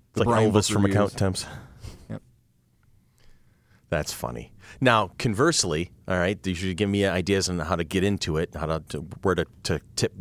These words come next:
Speaker 2: dip my toe in the water, as it were. Is there, is there one of the White Wolf systems that misses the mark? Is there one that you just like, "Oh, I don't wanna play that one"?
Speaker 1: There are some that are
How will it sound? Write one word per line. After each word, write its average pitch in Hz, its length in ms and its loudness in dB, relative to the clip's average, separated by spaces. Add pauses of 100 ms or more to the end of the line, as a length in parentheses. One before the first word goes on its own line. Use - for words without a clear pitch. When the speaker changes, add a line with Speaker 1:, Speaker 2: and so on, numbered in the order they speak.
Speaker 2:
dip 117 220 0
my 101 160 0
toe 113 300 -4
in 87 60 -2
the 82 80 -2
water, 78 260 -2
as 76 120 -4
it 76 80 -6
were. 78 220 -6 (520)
Is 110 280 0
there, 107 420 2 (640)
is 98 100 -4
there 107 100 2
one 143 160 2
of 143 60 0
the 131 60 2
White 110 220 0
Wolf 107 180 -2
systems 98 380 -4
that 87 140 -4 (180)
misses 82 360 -4
the 76 80 -10
mark? 69 380 -12 (540)
Is 82 100 -6
there 92 120 0
one 107 180 0
that 104 100 0
you 90 80 -4
just 95 180 0
like, 85 180 -4
"Oh, 76 180 -4 (120)
I 90 40 -4
don't 71 100 -8
wanna 58 140 -12
play - 260 -14
that - 220 -16
one"? 50 320 -14 (800)
Speaker 1:
There 165 200 4
are 151 180 2
some 120 340 0
that 110 140 0
are 98 360 -2